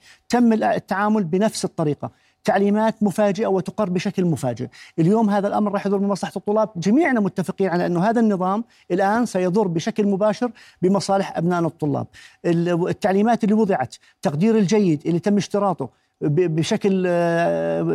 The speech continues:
بحقيقة يعني لا يت-، لا يتوافق مع مصلحة ال-، الطلاب بش-، بكل، بكل الجامعات. كان يجب إعطاء الطلاب مهلة زمنية على الأقل يتمكنوا من خلالها من تحسين تحصيلهم الأكاديمي. كل هاي المعطيات أنا برأيي من قام بوضع هذا النظام لم يقم بدراسة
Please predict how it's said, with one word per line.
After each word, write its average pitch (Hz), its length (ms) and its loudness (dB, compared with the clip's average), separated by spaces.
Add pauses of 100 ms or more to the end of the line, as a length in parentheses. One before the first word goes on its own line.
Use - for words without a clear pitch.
بحقيقة 190 520 -2
يعني 190 360 0 (240)
لا 180 120 2
يت-، 185 200 0
لا 175 200 0
يتوافق 170 420 -2
مع 156 80 -4
مصلحة 156 400 -6
ال-، 156 120 -4
الطلاب 160 580 -2
بش-، 165 140 -4
بكل، 202 400 -2
بكل 185 280 0
الجامعات. 147 460 0
كان 196 220 0
يجب 180 260 0
إعطاء 180 240 -2
الطلاب 180 460 -2
مهلة 185 380 0 (260)
زمنية 175 560 2 (200)
على 185 100 2
الأقل 202 320 0
يتمكنوا 190 680 0
من 190 80 2
خلالها 180 380 0
من 185 160 0
تحسين 185 420 0 (280)
تحصيلهم 180 400 0
الأكاديمي. 135 480 -2
كل 277 220 0
هاي 247 200 4
المعطيات 202 520 0
أنا 190 100 2
برأيي 185 360 0 (280)
من 208 340 2
قام 190 320 -2
بوضع 180 320 0
هذا 185 160 0
النظام 180 420 0
لم 190 220 2
يقم 180 200 0
بدراسة 180 420 -2